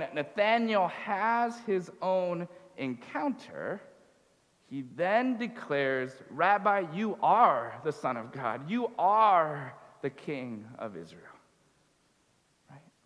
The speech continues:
One more, chapter four. There's a woman who meets Jesus at the well. They have this back and forth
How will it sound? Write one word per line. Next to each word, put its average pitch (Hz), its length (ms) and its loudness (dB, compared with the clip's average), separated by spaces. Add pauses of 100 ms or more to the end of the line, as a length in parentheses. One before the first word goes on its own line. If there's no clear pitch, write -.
(560)
One 185 160 2
more, 160 320 6
chapter 196 240 0
four. 165 360 2 (1040)
There's 165 160 0
a 170 60 4
woman 196 300 4
who 185 120 -2
meets 175 340 -6
Jesus 208 720 -2
at - 140 -10
the 123 80 -2
well. 180 440 2 (680)
They 127 80 -6
have 147 160 0
this 120 120 -8
back 185 300 0
and 123 100 -8
forth 202 360 0